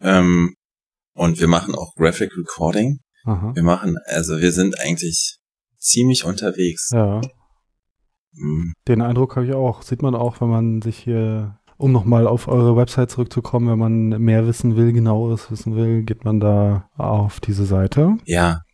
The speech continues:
Speaker 2: Und kann sich alles angucken, was ihr tut.
Speaker 1: Ich wollte noch sagen, dass wir eigentlich hier nur gerade uns unterhalten, weil du so einen schönen Podcast machst und dafür wollte ich auch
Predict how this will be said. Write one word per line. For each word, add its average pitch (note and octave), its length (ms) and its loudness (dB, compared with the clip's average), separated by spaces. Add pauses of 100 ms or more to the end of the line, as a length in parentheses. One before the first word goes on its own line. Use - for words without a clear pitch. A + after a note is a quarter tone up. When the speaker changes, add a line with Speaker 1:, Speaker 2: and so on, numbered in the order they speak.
Speaker 2:
Und G#2+ 240 -2
kann G#2 180 2
sich G2 140 -2
alles A2+ 240 -2
angucken, A#2+ 380 0
was F#2+ 160 0
ihr - 80 -6
tut. - 480 -8 (340)
Speaker 1:
Ich C3 160 0
wollte G#3+ 200 4
noch A#2+ 120 2
sagen, F#2 240 0
dass G2+ 180 -2
wir F#2+ 200 2
eigentlich F#2+ 240 -4
hier G#2+ 160 -4
nur A#2 320 2
gerade F#2+ 380 0
uns F#2 120 -2
unterhalten, F#2+ 520 -6
weil F#2 100 2
du G2+ 200 -4
so F#2+ 180 0
einen F2+ 200 2
schönen F2+ 340 0
Podcast - 500 -8
machst E2 260 -6
und E2+ 140 -6
dafür F2+ 320 -8
wollte E2+ 200 -4
ich - 160 -6
auch E2+ 140 -8